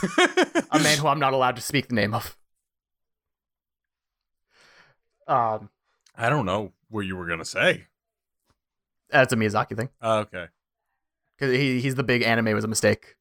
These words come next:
Speaker 1: Oh, yeah.
Speaker 2: guy.
Speaker 1: I'm just trying to make movies, and, and people are just trying to get off on little girls. It, I, I don't know how it,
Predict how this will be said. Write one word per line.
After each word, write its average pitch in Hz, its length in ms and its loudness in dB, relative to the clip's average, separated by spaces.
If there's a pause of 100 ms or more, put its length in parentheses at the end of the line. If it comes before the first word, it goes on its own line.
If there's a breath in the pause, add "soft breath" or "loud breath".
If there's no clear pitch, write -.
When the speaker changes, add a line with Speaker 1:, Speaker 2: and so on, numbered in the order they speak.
Speaker 1:
Oh, 113 120 2
yeah. 92 240 -2 (480)
Speaker 2:
guy. 107 300 0 (140)
Speaker 1:
I'm 147 160 0
just 151 120 -4
trying 180 160 4
to 160 40 0
make 135 200 -2
movies, 107 520 -2 (180)
and, 113 260 0
and 113 200 0
people 113 380 -6
are 104 100 0
just 101 220 -4
trying 107 220 4
to 101 40 -6
get 101 140 -4
off 98 240 4
on 98 160 -2
little 92 180 -2
girls. 85 440 -6
It, 117 240 -12
I, 135 380 0
I 135 40 2
don't 143 120 0
know 147 100 0
how 139 280 4
it, 143 140 0